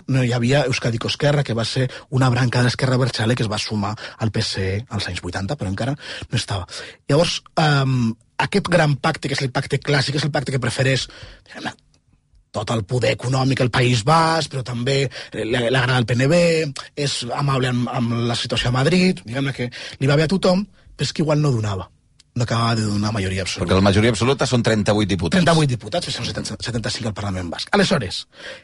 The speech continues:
Speaker 1: a,
Speaker 2: Mm.
Speaker 1: cap a on miraria aquesta coalició? I és con-, és interessant, perquè en el seu moment, no aquesta legislatura, sinó l'anterior, va mirar a Podemos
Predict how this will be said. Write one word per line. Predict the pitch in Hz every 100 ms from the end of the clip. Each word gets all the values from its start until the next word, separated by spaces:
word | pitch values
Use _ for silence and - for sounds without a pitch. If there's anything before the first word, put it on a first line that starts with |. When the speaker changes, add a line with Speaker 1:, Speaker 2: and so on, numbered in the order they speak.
| -
Speaker 1:
a, | 180
Speaker 2:
Mm. | 180 214 - 196
Speaker 1:
cap | 165
a | 175
on | 214 240
miraria | 240 233 320 - - _ _ _ -
aquesta | 170 147 143 - 135
coalició? | - 131 123 - 120 - _ - - -
I | 143
és | 143
con-, | 196 208
és | 143 175
interessant, | 190 180 139 196
perquè | 147 117 127
en | 117
el | 113
seu | - 156
moment, | 170 160 165 165 190
no | 123 131
aquesta | 147
legislatura, | 147 143 135 151
sinó | 127 117
l'anterior, | 113 110 98 127 160 175 - - -
va | 147 151
mirar | 160 165 214
a | 196
Podemos | 127 170 151 104 - -